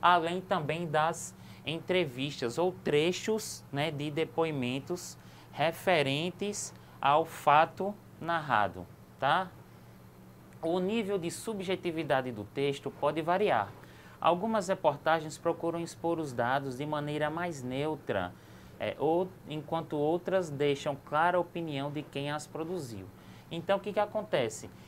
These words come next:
Em alguns momentos, a reportagem, ela vai ter uma opinião, digamos assim, mais explícita do repórter,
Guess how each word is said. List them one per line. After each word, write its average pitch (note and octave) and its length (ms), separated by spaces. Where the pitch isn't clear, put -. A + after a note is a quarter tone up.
Em A#3 140
alguns G3 280
momentos, D3 760
a - 80
reportagem, C#3 920
ela A#2+ 240
vai C3 220
ter D#3+ 600
uma C3+ 720
opinião, C#3 720
digamos B2+ 340
assim, B2+ 240
mais C3 340
explícita D#3+ 840
do C3 100
repórter, E3 640